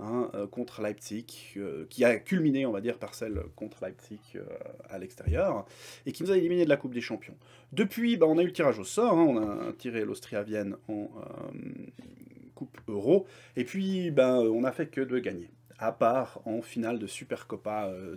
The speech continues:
Team, bon, qui, qui a aucune espèce d'importance, un peu décevant quand même, cela dit.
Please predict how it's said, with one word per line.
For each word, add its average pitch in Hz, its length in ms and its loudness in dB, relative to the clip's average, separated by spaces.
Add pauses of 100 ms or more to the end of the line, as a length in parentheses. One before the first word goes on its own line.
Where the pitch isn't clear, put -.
Team, 104 480 -6
bon, 95 300 -14
qui, 95 280 -16
qui - 180 -16
a - 40 -6
aucune - 220 -8
espèce 98 240 -8
d'importance, 92 520 -8
un - 460 -20
peu 107 100 -4
décevant 113 300 2
quand 110 100 -2
même, 87 200 -8
cela - 140 -16
dit. - 160 -20